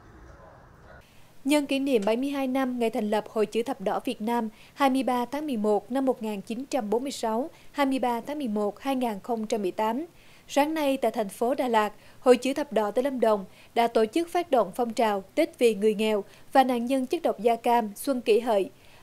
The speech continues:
và trao quà cho các hộ gia đình nghèo. Bà Nguyễn Thị Lệ,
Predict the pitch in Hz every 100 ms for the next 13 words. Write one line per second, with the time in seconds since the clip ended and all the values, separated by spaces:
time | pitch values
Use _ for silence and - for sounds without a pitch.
0 | - 269 254 254 294 285 247 220 202 262
1 | 339 339 254 202 247 226 196 220 208 -
2 | - - - - - 269 254 240 220 214
3 | 247 226 214 226